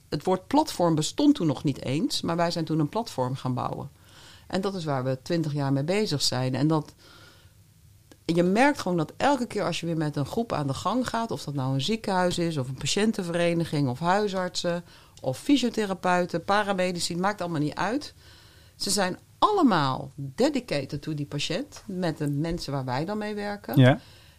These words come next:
Speaker 1: En dat geeft heel veel energie. Want je ziet gewoon hoe leuk het is om dat te doen.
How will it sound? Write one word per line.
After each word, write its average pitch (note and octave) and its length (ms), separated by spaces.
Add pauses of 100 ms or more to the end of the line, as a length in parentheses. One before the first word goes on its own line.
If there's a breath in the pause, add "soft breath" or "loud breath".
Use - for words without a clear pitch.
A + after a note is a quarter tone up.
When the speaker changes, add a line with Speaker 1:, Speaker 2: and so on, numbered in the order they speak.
(140 soft breath)
Speaker 1:
En C#4 100
dat C#4 140
geeft C4+ 260
heel D#4 300
veel C4+ 120
energie. A#3 580 (360 soft breath)
Want B3+ 340
je A#3 180
ziet F4 260
gewoon A#3+ 300
hoe A#3 180
leuk D#4 440
het - 140
is D3+ 260
om E3 160
dat C#3+ 140
te D3 100
doen. C3 340